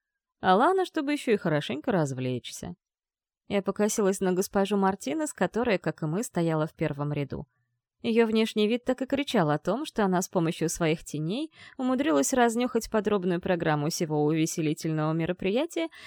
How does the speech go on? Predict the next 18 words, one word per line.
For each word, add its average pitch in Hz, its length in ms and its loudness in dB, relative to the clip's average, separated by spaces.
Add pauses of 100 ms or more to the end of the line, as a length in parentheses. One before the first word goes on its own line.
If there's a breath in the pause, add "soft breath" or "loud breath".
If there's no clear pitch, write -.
и, 294 100 -4
в 277 40 0
отличие 302 400 2
от 202 80 -2
остальных, 156 580 -2
грамотно 262 540 0
к - 120 -10
нему 160 240 0
подготовилась. 123 960 -4 (840)
Длинные 226 400 4
черные 202 360 2
вьющиеся 190 540 0
волосы 175 400 2
были 160 240 0
собраны 160 460 0
в 156 40 0
задорные 151 520 -2
хвостики, 247 600 -4